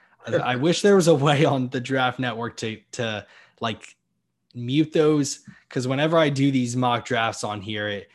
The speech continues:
it upsets me 'cause, like, I, I feel bad <laughs> for the listeners always having to hear the phone call, but maybe we don't get too many,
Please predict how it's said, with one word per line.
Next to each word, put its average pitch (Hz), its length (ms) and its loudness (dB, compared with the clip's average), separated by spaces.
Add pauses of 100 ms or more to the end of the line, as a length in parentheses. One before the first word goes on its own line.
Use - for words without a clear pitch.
(280)
it 113 160 -6
upsets 131 440 -2
me 117 120 -6
'cause, 110 180 -6
like, 110 200 -4
I, 107 240 -2
I 104 60 -4
feel 131 220 -2
bad 120 220 -2
<laughs> - 20 -8
for 170 200 2
the 135 100 -2
listeners 117 500 -6
always 120 220 -6
having 113 240 -6
to 110 60 -6
hear 113 160 -4
the 104 80 -10
phone 120 320 -4
call, 101 340 -6 (260)
but 127 140 0
maybe 170 280 4
we 151 120 4
don't 139 220 0
get 127 200 -4
too 131 180 -2
many, 107 420 -8